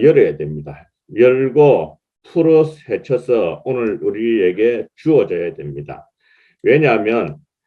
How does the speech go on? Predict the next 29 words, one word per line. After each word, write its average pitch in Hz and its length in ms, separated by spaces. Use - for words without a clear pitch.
어, 110 320
첫 170 200
번째로 151 400
이 147 140
책은 123 580
이 143 140
세상에 143 580
대한 107 300
하나님의 107 580
영원하신 107 540
계획, 80 500
그리고 101 360
우리의 120 380
미래, 87 500
또 95 280
교회의 139 480
미래, 90 480
그리고 120 380
이 151 140
세상과 117 680
우주의 127 420
앞날에 127 500
되어질 110 640
일들이 104 500
기록되어 113 420
있기 85 400
때문에 78 380
그렇습니다. 73 720
더군다나 131 580